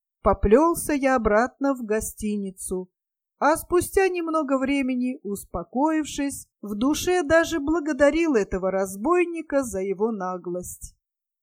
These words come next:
В озере стоя не пьёт и нависших плодов не срывает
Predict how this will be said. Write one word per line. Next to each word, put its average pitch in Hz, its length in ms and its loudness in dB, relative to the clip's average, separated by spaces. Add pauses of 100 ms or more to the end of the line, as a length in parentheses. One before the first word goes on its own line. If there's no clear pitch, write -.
(480)
В 196 180 -6
озере 320 480 2
стоя 294 520 2
не 277 180 2
пьёт 262 540 2
и 254 80 2
нависших 233 720 0
плодов 202 500 2
не 277 180 2
срывает 240 760 2